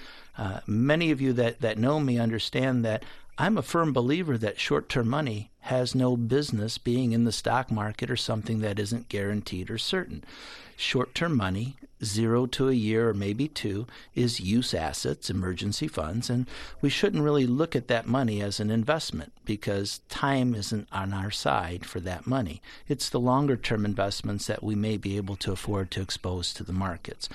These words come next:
So we'll talk a little bit about that on this show. Account registrations will be a topic that's gonna come up often on our show as well.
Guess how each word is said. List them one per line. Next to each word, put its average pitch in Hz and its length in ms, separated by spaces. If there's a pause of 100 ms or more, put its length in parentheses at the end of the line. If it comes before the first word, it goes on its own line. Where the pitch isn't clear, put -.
(280)
So - 160
we'll 190 60
talk 220 260
a 185 40
little 156 180
bit 135 120
about 117 340
that 131 260
on 92 200
this 87 140
show. - 320 (1080)
Account 175 340
registrations 143 1040
will 123 120
be 123 140
a 113 60
topic 120 440
that's 120 220
gonna 113 220
come 120 220
up 113 220
often 117 400
on 123 180
our 127 100
show 120 300
as 120 160
well. 135 280